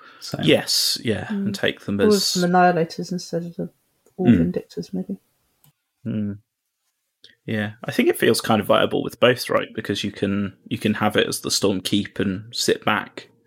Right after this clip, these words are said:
Speaker 2: um, or you can have it as the other one.
Speaker 1: Scions of the Storm.
Speaker 2: Scions of the Storm, thank you. And you, then you're, like, doing mortal wounds. Um, every time you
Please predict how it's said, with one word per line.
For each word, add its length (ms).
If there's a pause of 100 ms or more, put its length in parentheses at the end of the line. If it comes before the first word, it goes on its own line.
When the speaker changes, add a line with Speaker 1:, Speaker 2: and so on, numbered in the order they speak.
(720)
Speaker 2:
um, 440 (220)
or 220
you 160
can 180
have 240
it 140
as 340 (640)
the 160
other 220
one. 360 (420)
Speaker 1:
Scions 360
of 120
the 80
Storm. 420 (180)
Speaker 2:
Scions 440
of 80
the 100
Storm, 480
thank 260
you. 220
And 420 (140)
you, 180
then 220
you're, 140
like, 300
doing 220
mortal 300
wounds. 520 (840)
Um, 500 (720)
every 100
time 160
you 100